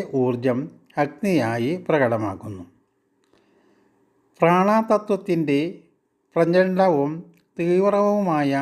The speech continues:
സ്ഥിതിവിശേഷത്തിന് പ്രാണാഗ്നി എന്ന് പറയുന്നു. ജ്വലനം, ജ്യോതിർമയത്വം, ആത്മവൽക്കരണം എന്നീ അഗ്നിയുടെ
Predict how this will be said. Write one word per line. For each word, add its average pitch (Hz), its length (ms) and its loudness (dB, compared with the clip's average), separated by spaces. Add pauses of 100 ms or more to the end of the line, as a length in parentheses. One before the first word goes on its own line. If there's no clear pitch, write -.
(100)
സ്ഥിതിവിശേഷത്തിന് 143 1300 -4 (400)
പ്രാണാഗ്നി 143 760 -2 (140)
എന്ന് 131 180 0
പറയുന്നു. 95 460 -6 (1000)
ജ്വലനം, 131 480 2 (1600)
ജ്യോതിർമയത്വം, 151 1000 2 (1300)
ആത്മവൽക്കരണം 147 1160 0 (540)
എന്നീ 165 340 2 (200)
അഗ്നിയുടെ 139 640 0